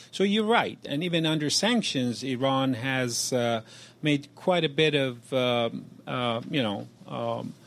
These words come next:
attempt to, uh, raise the production, and successfully so. Uh, but there, there. Uh, let me, um, um, now that I have the microphone, let me, um, ask a couple of questions and make a couple of comments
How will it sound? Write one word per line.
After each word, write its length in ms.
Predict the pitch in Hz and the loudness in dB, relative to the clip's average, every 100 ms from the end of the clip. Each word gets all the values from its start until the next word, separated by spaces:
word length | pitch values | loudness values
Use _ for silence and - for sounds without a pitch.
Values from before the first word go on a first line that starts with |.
| - - - - | -20 -20 -12 -8
attempt 580 | 123 - 196 131 110 - 139 | -2 2 2 2 -2 -6 -4
to, 320 | 123 117 - | -2 -2 -4
uh, 400 | - 110 107 104 - | -4 -4 -4 -6 -4
raise 320 | 131 156 143 | 0 2 0
the 80 | 147 | -4
production, 760 | 135 123 123 - - 123 123 | -4 0 0 0 -2 0 0
and 160 | 120 127 | -2 -2
successfully 680 | 151 - 214 196 - 117 | -2 0 0 0 -4 -6
so. 320 | - 147 104 - - - - - - - | -2 -2 -2 -6 -20 -20 -20 -20 -20 -6
Uh, 280 | 143 139 135 - - 156 | 0 2 0 -4 -20 2
but 360 | 190 175 170 - _ - | 4 4 0 -14 _ -4
there, 320 | 185 190 190 - | 2 2 2 0
there. 540 | 175 170 165 160 156 | 2 4 4 4 4
Uh, 40 | |
let 160 | 170 247 | 4 4
me, 340 | 320 254 185 | 6 6 6
um, 320 | 151 135 135 - | 6 4 0 -8
um, 460 | - 135 127 156 - - | -6 -4 -2 -4 -8 -2
now 220 | 151 160 | 2 4
that 180 | 147 135 | 2 2
I 100 | 120 | 0
have 220 | 143 135 | -2 -2
the 80 | 135 | 0
microphone, 600 | 165 190 156 - 131 123 | 0 0 -4 -4 -4 -2
let 100 | 131 | 2
me, 320 | 135 131 127 | 4 2 0
um, 360 | - 123 120 - | -2 -2 -4 -2
ask 420 | 147 139 - - | 0 0 -2 -4
a 140 | 139 120 | -2 0
couple 320 | - 180 175 | 0 2 0
of 80 | - | 0
questions 480 | 165 147 - 143 135 | 0 0 0 -2 0
and 100 | 135 | 0
make 180 | 139 | 0
a 20 | - | -2
couple 220 | 143 135 | -4 -4
of 60 | |
comments 580 | - 220 233 117 107 - | 0 2 4 0 -2 -8